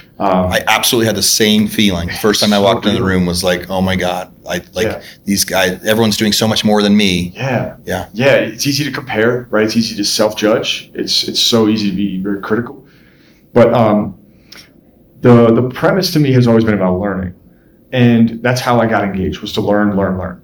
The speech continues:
Speaker 2: Mm-hmm.
Speaker 1: And then I realized something even more important is that the best thing that you can do in a mastermind group is offer insight.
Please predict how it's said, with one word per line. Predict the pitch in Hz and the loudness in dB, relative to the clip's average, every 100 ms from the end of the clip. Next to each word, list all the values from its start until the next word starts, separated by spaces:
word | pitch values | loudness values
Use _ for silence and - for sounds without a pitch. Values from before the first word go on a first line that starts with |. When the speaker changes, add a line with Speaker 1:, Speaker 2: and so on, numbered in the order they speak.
| - | -20
Speaker 2:
Mm-hmm. | 101 110 127 - - | -8 -6 -6 -8 -6
Speaker 1:
And | 113 123 | 0 2
then | 165 | 2
I | 139 | 2
realized | 123 120 107 104 | 4 4 2 0
something | 120 107 104 | -2 -2 -2
even | 98 95 | -2 -2
more | 104 101 | 0 2
important | 98 101 95 95 95 | 0 0 0 -2 -6
is | 98 - | -8 -4
that | 98 92 90 - - - - - - _ _ _ _ | -2 -2 -6 -14 -20 -20 -20 -20 -20 _ _ _ _
the | - 113 | -8 -6
best | - - 123 - - - | -2 0 0 0 -6 -12
thing | _ - - - 123 120 | _ -20 -6 2 6 6
that | 120 | 6
you | 113 | 4
can | 117 104 | 4 2
do | 104 101 | 2 2
in | |
a | 95 | 2
mastermind | 92 - 107 107 113 | 2 0 0 0 2
group | 117 113 | 2 0
is | - | -2
offer | - 101 92 98 95 92 | -2 -2 -2 -2 -4 -4
insight. | 101 - 92 - | -6 -4 -4 -6